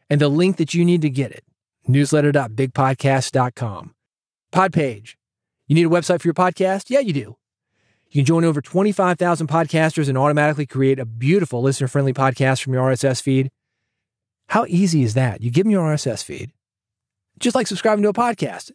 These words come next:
Instead of putting it in your podcast player, you give it to Podpage, and automatically you get a great-looking website for your podcast. Each episode has its own page, and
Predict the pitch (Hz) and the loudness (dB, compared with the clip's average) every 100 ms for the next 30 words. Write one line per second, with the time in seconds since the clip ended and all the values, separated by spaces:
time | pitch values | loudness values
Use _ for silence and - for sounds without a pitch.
0 | - 143 220 190 202 185 165 147 135 190 | -8 -2 0 2 2 0 0 -2 0 -2
1 | 220 147 135 - 151 175 165 165 151 170 | 0 0 0 0 2 2 0 -2 -2 0
2 | 180 180 190 190 - _ - - - _ | 2 2 2 0 -2 _ -18 -18 -20 _
3 | _ _ _ - 113 135 147 143 147 143 | _ _ _ -8 0 2 2 2 0 -2
4 | 131 120 131 127 127 131 127 - 127 - | -2 -2 0 0 -2 -2 -2 0 -4 -4
5 | - 131 151 156 156 151 156 151 151 - | -4 2 2 2 0 0 0 0 0 -2
6 | 143 156 143 143 147 139 131 143 135 143 | -2 -2 -2 0 2 2 0 -2 0 2
7 | 143 143 _ _ - | 0 -2 _ _ -8